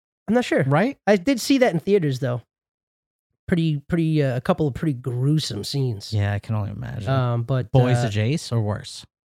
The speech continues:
Speaker 1: Uh, a, a Jace, maybe worse because I feel like The Boys goes so over the top with it that it, it plays as
Speaker 2: Comical.
Speaker 1: comical. Like, uh, uh, uh, Quentin Tarantino.
Speaker 2: Yeah.
Speaker 1: When dudes are getting their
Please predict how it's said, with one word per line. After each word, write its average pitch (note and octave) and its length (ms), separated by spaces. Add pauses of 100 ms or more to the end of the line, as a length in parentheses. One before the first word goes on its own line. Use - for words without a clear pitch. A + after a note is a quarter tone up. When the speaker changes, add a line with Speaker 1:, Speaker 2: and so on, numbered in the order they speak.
(720)
Speaker 1:
Uh, F#3 680 (160)
a, - 180
a A3 100
Jace, A3 600 (360)
maybe A#3+ 300
worse A3+ 260
because F3 920 (400)
I F3 100
feel G#3 160
like F#3+ 180
The F3+ 80
Boys F3+ 340
goes E3+ 340
so F#3 400
over F3+ 220
the D#3 100
top E3+ 300
with G3 180
it G#3+ 240
that E3 120
it, E3 180
it E3 140
plays F3+ 480
as D#3+ 320
Speaker 2:
Comical. B2 80
Speaker 1:
comical. F3+ 520 (240)
Like, D#3+ 260
uh, D#3 460
uh, C3 560 (120)
uh, G#2+ 420
Quentin D#3 180
Tarantino. F#3 640 (240)
Speaker 2:
Yeah. A2 240
Speaker 1:
When D3+ 500
dudes D#3+ 220
are E3 60
getting E3 160
their D3 240